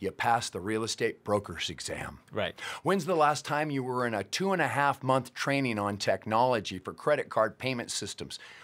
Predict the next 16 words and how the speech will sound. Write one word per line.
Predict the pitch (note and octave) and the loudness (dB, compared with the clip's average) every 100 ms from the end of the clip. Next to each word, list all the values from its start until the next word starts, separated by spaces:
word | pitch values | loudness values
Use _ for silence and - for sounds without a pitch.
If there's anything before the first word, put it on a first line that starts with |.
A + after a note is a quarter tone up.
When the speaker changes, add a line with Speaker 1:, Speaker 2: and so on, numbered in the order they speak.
| - | -10
Speaker 1:
"When's | C3+ G3+ | -4 -2
the | G3 | 0
last | G3 E3 - | 0 0 0
time | D#3+ D3+ C#3+ | 0 0 -2
somebody | - C#3 C3+ | -4 -2 -2
showed | - C#3 C3 | 0 0 2
you | C3 | 0
how | A#2 A#2+ | 2 0
to | G2 | 0
read | F2+ A#2+ B2+ G2 | -2 -2 -2 -4
your | F#2+ | -6
credit | E2 - A#2+ - | -6 0 2 0
card | - A2+ G#2 | 0 0 0
processing | - F#2 A2 A#2 G#2 E2+ F2 | 0 0 2 -2 -2 -4 -2
statement?" | - D#2+ D#2 D#2+ C#2+ | -2 -2 -6 -12 -6
Speaker 2:
Yep. | F#2 | -4